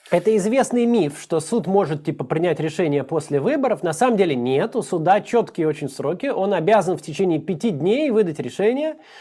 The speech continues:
А, в некоторых случаях, но не всегда, он может потянуть десять дней. Ну, Верховный суд по опыту обычно так не делает, но это может быть по-всякому. Но десять дней они могут затянуть. То есть вот сегодня пятое, седьмого выдадут решение,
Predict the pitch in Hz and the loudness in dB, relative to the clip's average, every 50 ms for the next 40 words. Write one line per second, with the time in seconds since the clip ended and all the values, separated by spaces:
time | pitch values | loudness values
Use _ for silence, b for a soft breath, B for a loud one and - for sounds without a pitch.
0 | B B B B B - 165 170 175 170 175 170 170 175 - - - 151 143 156 | B B B B B 0 2 4 6 6 6 6 6 4 2 0 -4 -8 -4 -2
1 | 196 247 285 277 226 - 208 190 - - - 233 294 339 - - 294 247 - - | 0 0 0 -2 -2 -2 -2 -2 -2 -2 -4 -2 -2 -2 -2 -2 -2 -2 -4 -6
2 | - 170 165 180 185 196 196 - - 262 214 185 196 185 165 143 143 - 180 214 | -6 -2 0 0 0 0 -2 -4 -4 -4 0 4 6 6 6 6 4 2 2 0
3 | 254 240 240 254 226 214 208 - - 214 - 233 220 220 254 247 185 170 208 175 | 2 2 2 2 0 0 -2 -2 -2 -2 0 2 2 2 2 0 2 2 2 2
4 | - - 135 120 113 117 110 104 95 - _ b b b b b b b b b | 2 -2 -6 -6 -6 -6 -8 -8 -10 -14 _ b b b b b b b b b
5 | b b 160 160 175 180 185 208 196 - - 320 320 285 254 - - 302 - - | b b -2 0 2 2 4 2 2 2 2 0 2 2 0 0 0 -2 0 2
6 | 233 226 269 294 269 233 - 226 202 196 247 247 - - 220 - 247 233 190 170 | 4 4 4 4 0 0 2 4 4 4 2 0 0 -2 -2 0 0 0 2 2
7 | 131 117 113 113 110 - 160 160 180 220 240 240 240 226 220 240 233 247 240 240 | 2 0 0 -4 -6 -4 -2 0 2 2 2 2 2 2 2 2 2 2 2 2
8 | 247 208 190 208 220 214 - 180 - - - 143 - - 135 147 160 151 147 262 | 4 4 4 2 0 2 0 -2 -2 0 -2 -4 -2 -2 -2 -2 0 2 4 4
9 | 359 330 - 302 226 190 240 285 302 285 240 226 214 220 220 220 202 170 175 - | 4 4 4 2 0 2 2 4 4 4 4 6 6 6 6 4 4 2 0 -2
10 | 170 147 123 101 - - 139 135 131 - 165 151 - 220 202 170 180 160 - 285 | -2 -2 -2 -2 -6 -6 -8 -6 -4 -4 -4 -2 0 0 2 2 2 0 4 4
11 | 320 349 349 339 254 208 - - 220 180 170 202 220 214 180 175 175 185 180 170 | 4 4 4 4 2 0 0 0 -2 0 2 4 6 6 6 4 4 2 2 2
12 | 170 165 170 147 170 180 160 - 330 381 359 311 262 240 196 - | 2 0 0 0 0 -2 -2 -2 -2 0 0 2 2 0 0 -2